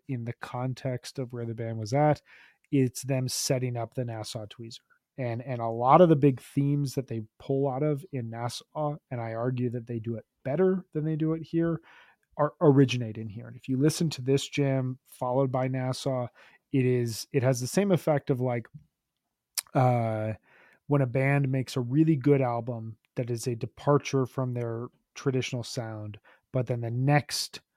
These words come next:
album is, like, an a-, an absolute classic, and it stands on its own, and it's, like, the o-, it's a very unique thing. It's the same effect of, like, like, Radiohead made O-,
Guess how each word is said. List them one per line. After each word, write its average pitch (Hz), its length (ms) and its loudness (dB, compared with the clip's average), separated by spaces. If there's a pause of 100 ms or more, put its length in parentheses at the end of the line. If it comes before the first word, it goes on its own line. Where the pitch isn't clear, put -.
(460)
album 120 640 0
is, 127 180 2
like, 117 160 0
an 120 80 -2
a-, 120 280 0
an 131 120 2
absolute 127 420 -2
classic, 110 600 -12
and 117 100 -16
it - 80 -20
stands 127 480 -2
on 113 100 -2
its 107 200 -10
own, 107 260 -10
and 101 80 -12
it's, - 180 -14
like, 110 240 -12
the 113 140 -2
o-, 127 180 -2
it's 127 200 -6
a 113 60 -4
very 131 300 2
unique 120 320 -4
thing. 113 160 -10
It's - 140 -8
the 143 80 0
same 185 260 6
effect 151 340 6
of, 123 100 0
like, 120 260 -4 (400)
like, 123 140 -2
Radiohead 143 580 8
made 127 220 -2
O-, 120 120 0